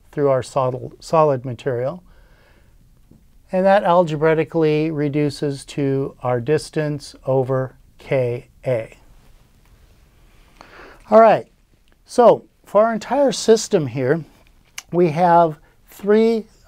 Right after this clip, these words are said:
um, thermal resistivities, one for region one,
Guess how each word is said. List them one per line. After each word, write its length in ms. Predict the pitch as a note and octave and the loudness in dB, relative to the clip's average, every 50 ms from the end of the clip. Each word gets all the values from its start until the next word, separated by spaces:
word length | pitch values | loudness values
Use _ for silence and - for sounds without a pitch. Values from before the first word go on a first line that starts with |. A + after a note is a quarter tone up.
| - - | -10 -2
um, 520 | E3 D#3+ D#3+ D#3 D#3 D3+ D3 D3+ C#3+ B2+ - - _ _ _ _ _ _ _ _ _ _ _ _ _ _ _ _ _ C4 _ _ _ _ | 0 2 4 4 2 2 -2 -4 -8 -14 -18 -20 _ _ _ _ _ _ _ _ _ _ _ _ _ _ _ _ _ _ _ _ _ _
thermal 560 | _ _ G3 F#3 F#3 F#3 F#3 F3+ F3+ F3+ F3+ | _ _ 2 2 4 4 2 0 0 0 -2
resistivities, 960 | D3+ D3 D#3+ D3+ D#3 E3+ D#3 - - - F#3 F3 D#3+ D3 B2 A#2 A#2+ A#2 - | -2 -4 -4 -2 -4 -6 -6 -8 -4 -4 -2 -2 -2 -4 -6 -8 -10 -12 -10
one 260 | - D3 D#3 D#3+ D#3+ D3 | -6 -4 -2 -2 -4 -4
for 300 | - - D#3 C#3+ C#3+ C3+ | -2 0 2 2 2 2
region 440 | C3+ D3 D#3 C#3+ C#3+ D3 C3+ B2+ | 2 0 0 0 -2 -4 -4 -2
one, 400 | B2+ C3+ C#3 C#3+ E3 F#3+ G3 G3+ | -2 -2 -2 -2 -2 -4 -8 -10